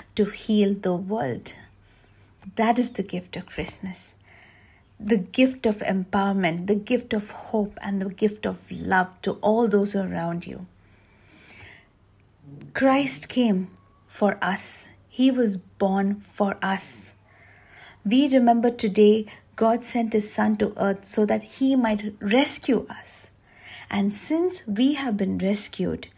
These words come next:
we have the opportunity to see someone rescued. Because he came, we must go.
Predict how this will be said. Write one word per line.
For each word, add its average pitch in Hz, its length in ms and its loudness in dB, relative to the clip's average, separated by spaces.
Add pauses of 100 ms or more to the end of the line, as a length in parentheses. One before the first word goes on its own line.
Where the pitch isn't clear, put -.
(500)
we 254 220 6
have 247 280 0
the 233 180 -2 (120)
opportunity 185 920 0 (240)
to 214 140 2
see 214 260 2
someone 180 440 -2
rescued. - 580 -6 (1400)
Because 247 500 4
he 233 220 2
came, 175 440 -4 (340)
we 220 240 4
must 185 400 0
go. - 220 -10